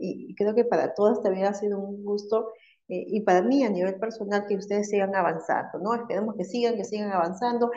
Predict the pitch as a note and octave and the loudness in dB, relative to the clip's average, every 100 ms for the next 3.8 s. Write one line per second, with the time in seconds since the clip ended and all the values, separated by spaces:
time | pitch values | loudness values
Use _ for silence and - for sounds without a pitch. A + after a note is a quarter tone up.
0 | - - - A3 A#3+ A#3+ A3 G3+ C4+ C#4 | -10 -12 0 2 4 2 0 2 2 2
1 | B3 - G3 A#3+ C#4 A#3+ E3+ A#3+ C#4+ G#3 | 0 -2 -2 0 -2 -4 -4 -2 -2 -2
2 | F3+ - G#3 - F#3+ G3+ A#3+ A#3+ G#3 G#3+ | -6 -8 -10 -8 -8 -6 -8 -8 -6 -4
3 | A3 A3 - A#3+ G#3+ - - | 0 -2 4 4 4 2 -6